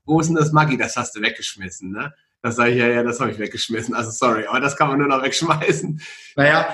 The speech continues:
Speaker 2: es geht ja gar nicht um das Maggi, sondern es geht um das Glutamat da drin. Das ist eines der höchsten Nervengifte. Das kann man auf jedes Essen machen und es schmeckt gut. Also merken wir, da stimmt ja irgendwas nicht, irgendwas manipuliert uns da drin. Und das haben sich Chemiker eben ausgedacht, um ein Produkt, das keinen Wert hat,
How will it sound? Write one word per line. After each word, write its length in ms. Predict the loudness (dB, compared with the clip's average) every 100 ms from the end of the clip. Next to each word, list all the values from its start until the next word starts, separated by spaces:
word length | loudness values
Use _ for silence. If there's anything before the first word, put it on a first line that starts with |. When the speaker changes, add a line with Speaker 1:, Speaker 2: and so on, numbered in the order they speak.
| -6
Speaker 2:
es 100 | -4
geht 120 | 2 4
ja 60 |
gar 160 | 4 4
nicht 100 | 4
um 60 |
das 160 | 4 4
Maggi, 320 | 2 2 0
sondern 220 | 2 2
es 80 | 2
geht 120 | 0
um 60 | 0
das 160 | -2 -2
Glutamat 480 | 0 2 2 2
da 80 | 2
drin. 280 | 0 2 2
Das 140 | 2 -2
ist 60 |
eines 200 | -6 -2
der 160 | 0 2
höchsten 420 | 2 0 -2 0
Nervengifte. 760 | 2 2 2 0 0 2 2 2 -6
Das 80 | -6
kann 100 | -2
man 140 | -2 0
auf 80 |
jedes 240 | 2 2 0
Essen 240 | -2 0
machen 180 | 2 2
und 80 | -2
es 140 | -2
schmeckt 220 | -2 -2
gut. 300 | 0 2 2 0 -10
Also 120 | -2 2
merken 280 | 2 4
wir, 120 | 4 4
da 120 | 2
stimmt 260 | 2 2
ja 80 | 4
irgendwas 320 | 2 0 0
nicht, 300 | 2 2 0 -2
irgendwas 300 | 0 0 0
manipuliert 520 | -2 0 2 2 4
uns 160 | 0 0
da 100 | 0
drin. 240 | 4 2
Und 80 | 0 -12 -4
das 160 | 0
haben 140 | 0 0
sich 160 | -2
Chemiker 420 | 2 2 4 2
eben 160 | 2 -2
ausgedacht, 680 | 2 0 2 2 2 0 -6 -14 -16
um 240 | 0 2 2
ein 200 | 0 2
Produkt, 300 | 2 2 0
das 100 | -4
keinen 300 | 0 2 4
Wert 260 | 2 2
hat, 280 | 0 0 -2